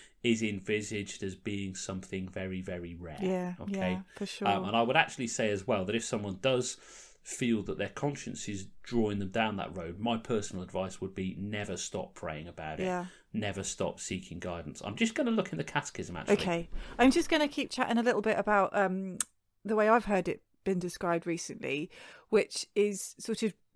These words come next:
Speaker 2: difficulties versus doubts. And in a way, it's okay to have difficulties with church teachings, um,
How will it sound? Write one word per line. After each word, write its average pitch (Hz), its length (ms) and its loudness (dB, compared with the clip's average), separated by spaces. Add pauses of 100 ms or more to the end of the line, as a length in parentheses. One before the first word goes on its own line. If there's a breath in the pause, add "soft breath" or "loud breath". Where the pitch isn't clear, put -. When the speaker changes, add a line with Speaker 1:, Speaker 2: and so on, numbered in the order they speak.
(120)
Speaker 2:
difficulties 185 1080 0
versus 180 480 2
doubts. - 720 -2 (720 soft breath)
And 214 140 8
in 226 100 12
a 233 60 10
way, 226 220 12
it's 208 360 6
okay 220 480 6
to 202 120 -6
have 185 240 0 (120)
difficulties 165 840 -2
with 160 180 -2
church - 320 -4
teachings, - 840 -8 (480 soft breath)
um, 175 580 6